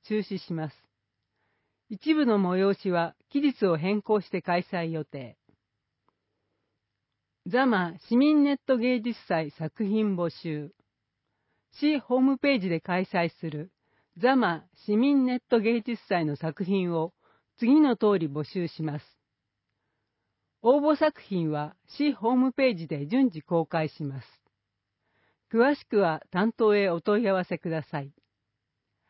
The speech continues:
すでに募集を締め切っている文芸部門は、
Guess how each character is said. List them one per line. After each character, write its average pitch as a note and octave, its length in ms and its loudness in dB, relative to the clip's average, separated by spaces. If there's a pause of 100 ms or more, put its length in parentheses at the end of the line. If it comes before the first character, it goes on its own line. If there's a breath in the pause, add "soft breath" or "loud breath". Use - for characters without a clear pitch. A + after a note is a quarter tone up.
(540)
す C#4+ 80 -4
で D#4+ 100 4
に A#3 160 4
募 F#3 160 0
集 B3 260 -4
を B3 120 2
締 A3+ 160 -2
め B3 100 0
切 - 180 -20
っ - 60 -20
て A#3 160 4
い A3 80 2
る F#3+ 340 2
文 A#3 340 2
芸 B3 180 0
部 G#3+ 160 -2
門 D#3+ 260 -2
は、 C#3+ 220 -10